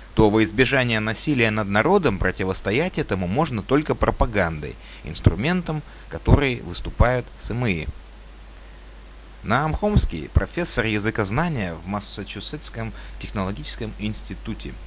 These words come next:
лингвист, философ, общественный деятель, автор книг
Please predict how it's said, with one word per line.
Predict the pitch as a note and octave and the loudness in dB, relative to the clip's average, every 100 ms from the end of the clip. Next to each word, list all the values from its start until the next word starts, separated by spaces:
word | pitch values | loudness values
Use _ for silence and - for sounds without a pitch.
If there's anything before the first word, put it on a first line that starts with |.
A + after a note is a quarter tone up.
| - | -6
лингвист, | G2 F#2+ G2+ F3 G3 E3+ - | -4 -4 -4 -4 -2 -4 -6
философ, | - F#2 F2+ G#2+ D#3+ E3 D3 A2+ | -8 -6 -4 0 2 2 0 -4
общественный | F2+ - F#2+ - E2+ E2 D#2 | -4 -4 -4 -6 -6 -6 -8
деятель, | G2 D3 D3 F#2+ F#2+ | -6 -4 -4 -2 -2
автор | F2+ - F2 - | -2 -4 -8 -8
книг | - E3+ | -10 -10